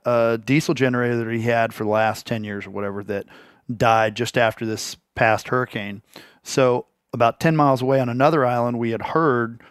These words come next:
that there was another generator that had been up in the woods, in the bush, for, like, fifteen years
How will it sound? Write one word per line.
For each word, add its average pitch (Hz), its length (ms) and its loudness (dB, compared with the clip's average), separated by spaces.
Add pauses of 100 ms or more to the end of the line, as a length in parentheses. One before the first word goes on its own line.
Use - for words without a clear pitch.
(140)
that 123 160 -2
there 127 100 4
was 110 140 -2
another 143 340 2
generator 110 540 -4
that 110 100 -8
had 101 140 -6
been 123 140 2
up 127 140 2
in 127 100 -4
the 107 60 -8
woods, 107 600 -2
in 110 80 -8
the 107 80 -8
bush, 110 480 -2 (300)
for, - 140 -2
like, 107 180 -2
fifteen 131 600 -4
years 107 440 -8